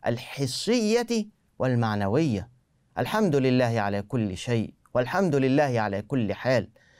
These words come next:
والحمد لله من أفضل الدعاء كما أخبرنا صلى الله عليه وآله وسلم. والتهليل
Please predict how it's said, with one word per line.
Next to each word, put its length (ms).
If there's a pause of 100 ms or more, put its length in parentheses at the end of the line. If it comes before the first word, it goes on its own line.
(280)
والحمد 560
لله 720
من 240
أفضل 360
الدعاء 640 (120)
كما 300
أخبرنا 600
صلى 340
الله 400
عليه 300
وآله 520
وسلم. 520 (920)
والتهليل 880